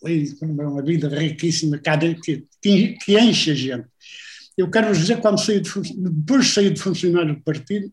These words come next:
já vai uns anos, eh, nunca mais, eh, senti a alg-, a mesma alegria e a mesma, a mesma, eh,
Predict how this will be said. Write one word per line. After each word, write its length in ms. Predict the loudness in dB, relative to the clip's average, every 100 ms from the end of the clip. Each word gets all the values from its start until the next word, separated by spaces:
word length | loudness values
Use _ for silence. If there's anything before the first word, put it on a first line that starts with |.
| _
já 140 | -8 -4
vai 160 | -2
uns 260 | 0 -2 -2
anos, 320 | -6 -6 -12 _ _ _ -20 -20 _ _ _ _ _ _ -2
eh, 680 | 0 2 0 0 -2 -6 -10 -8 0
nunca 480 | 4 4 4 2
mais, 720 | 4 4 4 2 0 -2 -6 -8
eh, 640 | -6 -4 -4 -4 -6 -6
senti 680 | -6 -4 0 0 2 2 4
a 60 | 4
alg-, 400 | 4 4 2 0
a 140 | 2
mesma 480 | 2 2 2 0 -2
alegria 680 | -2 -2 -2 -2 -2 -4 -6
e 140 | -6
a 60 | -6
mesma, 500 | -6 -6 -8 -12 -14 _ _ -20 -20 -20 _ 0
a 60 |
mesma, 460 | 2 2 0 -2 -4
eh, 500 | -6 -10 -12 -12